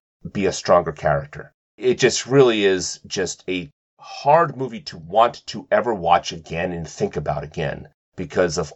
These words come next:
all these missed opportunities and just bad choices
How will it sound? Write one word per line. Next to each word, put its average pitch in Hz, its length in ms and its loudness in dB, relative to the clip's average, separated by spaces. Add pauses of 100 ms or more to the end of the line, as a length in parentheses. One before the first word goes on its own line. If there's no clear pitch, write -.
all 95 320 6
these 82 340 -6
missed 87 280 -4
opportunities 107 840 2 (300)
and 87 500 2
just - 400 -4
bad 85 300 2
choices 85 720 -4